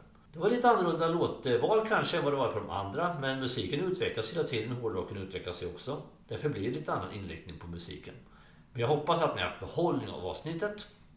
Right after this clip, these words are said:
och vi hörs snart igen, mina vänner, med ännu ett avsnitt som jag som vanligt inte vet vad det kommer att handla om här och nu. Det vet jag förhoppningsvis bättre där och då. Men fram tills vi hörs igen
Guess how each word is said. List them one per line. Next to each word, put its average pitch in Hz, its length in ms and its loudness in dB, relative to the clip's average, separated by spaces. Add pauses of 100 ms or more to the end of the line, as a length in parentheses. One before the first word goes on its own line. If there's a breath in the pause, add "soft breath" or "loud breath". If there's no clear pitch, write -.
(160)
och - 220 -14
vi 90 60 -8
hörs 135 200 0
snart 120 260 -4
igen, 135 200 2
mina 92 140 -4
vänner, 80 420 -8
med - 120 -14 (180)
ännu 120 320 4
ett - 60 -6
avsnitt - 420 -8 (120)
som 98 240 -8
jag 87 180 -6 (180)
som - 400 0
vanligt - 420 0
inte 104 220 -10
vet - 300 -12 (420)
vad 131 160 2
det 110 40 2
kommer 104 220 -4
att 98 60 -2
handla 78 200 -8
om 76 80 -12 (120)
här 87 220 -6
och 73 180 -12
nu. - 200 -10 (1000 loud breath)
Det 170 180 6
vet 101 200 -2
jag - 100 -8
förhoppningsvis - 540 -10
bättre - 380 -8 (340)
där 85 180 -4
och - 160 -12
då. - 240 -8 (1200 loud breath)
Men - 140 2 (1040)
fram 139 300 4
tills 92 260 -8
vi 90 40 -6
hörs 92 240 -2
igen 127 200 0